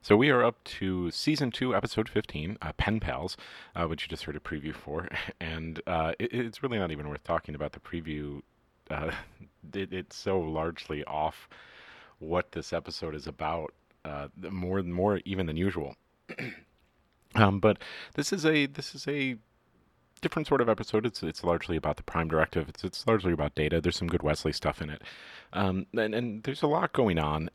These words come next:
and it's a weird one because, uh, we, we decided to skip it, uh, even though, uh, ev-, myself, um,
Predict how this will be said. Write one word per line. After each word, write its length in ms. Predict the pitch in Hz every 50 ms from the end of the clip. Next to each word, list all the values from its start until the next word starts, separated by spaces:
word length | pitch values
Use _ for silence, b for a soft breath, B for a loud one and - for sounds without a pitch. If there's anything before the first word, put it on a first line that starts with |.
| _ -
and 400 | 92 95 92 90 90 90 85 - B B B B B B B B B B B B B B B B B B B B _ _ - 98 - -
it's 180 | - - - -
a 40 |
weird 240 | 156 156 170 170 113
one 140 | 90 85 80
because, 480 | 76 80 - 87 87 82 78 - - - -
uh, 300 | 95 90 90 87 92 95
we, 180 | 90 110 110 110
we 160 | 113 117 120
decided 540 | 117 - - - - 120 127 139 143 131 -
to 100 | - 123
skip 440 | - - - - - 160 156 - -
it, 180 | 78 - - - - B B B B B - -
uh, 320 | 117 107 95 90 92 92
even 280 | - - 117 120 131 123
though, 320 | 120 113 110 110 110 101 B B B B _ _ - - -
uh, 140 | 95 107 92 78 87 90 92 - 101 95 _ -
ev-, 220 | 101 117 110 - -
myself, 520 | 104 98 95 - - 131 - 107 - -
um, 360 | 71 87 87 82 80 78 78